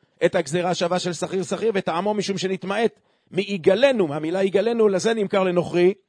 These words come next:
ולא לאחר. לאחר מכן שנתה הגמרא ברייתא בג' שיטות בדין גאולה בנמכר לנוכרי. לרבי יוסי הגלילי, כאשר קרובי משפחה גואלים את העבד מעבדותו,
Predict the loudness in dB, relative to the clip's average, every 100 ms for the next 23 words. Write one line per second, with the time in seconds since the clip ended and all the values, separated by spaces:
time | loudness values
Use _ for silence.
0 | _ _ _ _ _ 2 6 6 6 2
1 | -2 -8 -16 _ _ _ _ _ _ -8
2 | -2 0 2 0 0 -2 -2 0 2 2
3 | 0 -2 0 0 0 0 0 0 0 -2
4 | -4 -4 -4 -4 -4 -4 0 0 2 -2
5 | -2 0 2 2 2 0 -2 0 0 0
6 | 0 -2 -4 -6 _ _ _ _ -6 0
7 | 0 0 -2 0 2 2 0 _ _ _
8 | -2 2 4 4 2 0 -2 2 2 0
9 | -2 -4 -2 -2 -4 0 0 0 -2 -4
10 | -4 -4 -4 0 -2 -2 -2 -2 -2 -2
11 | 4 6 6